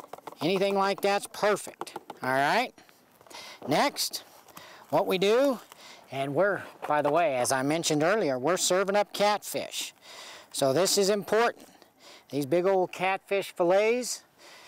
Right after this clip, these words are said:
you can catch 'em here in New Mexico. We've got a big catfish stocking program. We're gonna dip this in there, just like this.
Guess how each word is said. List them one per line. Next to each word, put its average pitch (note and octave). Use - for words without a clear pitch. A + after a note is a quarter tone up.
you E3
can D3
catch G3+
'em F#3
here F#3+
in G3+
New F#3+
Mexico. G3+
We've F#3+
got D#3
a -
big D3
catfish F#3
stocking G3
program. G#3
We're D3+
gonna C#3
dip E3+
this G3+
in G#3
there, A3+
just E3+
like F#3
this. A3